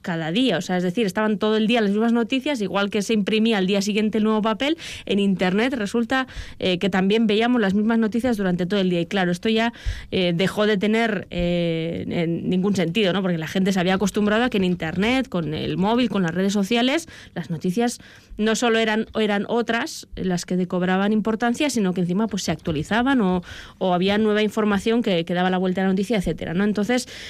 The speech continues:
em, eh, esto hizo también, eh, que las ventas de papel, eh, bajaran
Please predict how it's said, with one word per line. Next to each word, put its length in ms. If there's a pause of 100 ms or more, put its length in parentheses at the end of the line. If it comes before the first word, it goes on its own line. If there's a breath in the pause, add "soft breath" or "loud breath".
(120)
em, 560 (840)
eh, 680
esto 360
hizo 340
también, 380 (240)
eh, 360
que 100
las 200
ventas 540
de 100
papel, 460 (180)
eh, 300
bajaran 680